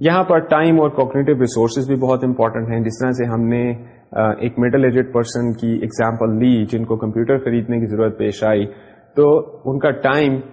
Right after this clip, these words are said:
بڑھتا جا رہا تھا کیونکہ کوگنیٹولی وہ اس انفارمیشن کو پروسیس کر نہیں پا رہے تھے۔ So decision making became a very extensive problem solving,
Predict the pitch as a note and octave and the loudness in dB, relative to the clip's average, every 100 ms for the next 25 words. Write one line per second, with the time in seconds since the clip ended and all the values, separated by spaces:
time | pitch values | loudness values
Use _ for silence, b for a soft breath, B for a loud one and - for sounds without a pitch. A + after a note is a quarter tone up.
0 | - B2 D#3+ D#3 B2+ A2 G#2+ G#2 A#2 A#2 | -2 0 2 2 2 2 2 2 -2 -2
1 | C3+ C3 C3 B2+ B2+ B B - C3 C#3 | -2 0 2 2 0 B B -2 -2 0
2 | D3 G3+ F3+ D#3+ C#3 C#3 C3+ B2+ B2+ C3 | 2 2 4 2 4 2 0 -4 -2 -2
3 | A#2+ B2+ B2 B2+ C3 B2+ C3 C#3+ - A#2+ | -2 -4 -4 -6 0 0 0 -6 0 0
4 | A#2 A2+ C3 B2+ G#2 G2 G#2 G2+ G#2 G#2+ | 2 -2 -2 0 0 2 0 -2 -2 -4
5 | B2 A#2 A#2 C3+ D3 B2+ A2+ A#2+ A2+ A2 | -4 -4 -4 -4 -2 -2 -2 -2 -4 -2
6 | A2+ A2+ - G#2+ - B2 C3 C3 A#2 - | -2 -2 -6 -10 -2 2 2 2 -2 -6
7 | B2+ B2+ C3+ C3 A2+ G#2+ A2+ A2 G#2+ G#2+ | -4 -2 -2 -2 -2 -2 -2 -4 -4 -4
8 | A2 A2 | -4 -6